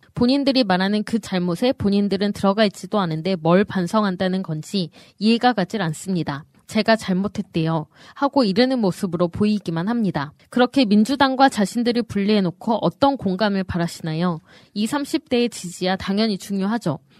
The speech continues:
그런데 민주당 지지자들조차 이해하지 못하고, 아니, 이해하려는 노력조차 안 보이는데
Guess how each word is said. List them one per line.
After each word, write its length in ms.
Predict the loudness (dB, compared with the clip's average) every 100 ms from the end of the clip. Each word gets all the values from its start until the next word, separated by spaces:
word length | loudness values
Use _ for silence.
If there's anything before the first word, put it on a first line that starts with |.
| -10
그런데 460 | 0 0 2 0
민주당 540 | 2 0 0 2 0 0
지지자들조차 1000 | -6 -8 -6 0 0 0 -4 -8 -4 0
이해하지 480 | 2 4 2 2 -2
못하고, 560 | -6 -6 -8 -6 -8 _ _ -20 -4
아니, 260 | 0 2 0
이해하려는 760 | 0 2 2 2 2 2 2
노력조차 680 | 0 0 -2 -4 -10 -4 -2
안 160 | 0
보이는데 640 | 0 0 0 0 0 0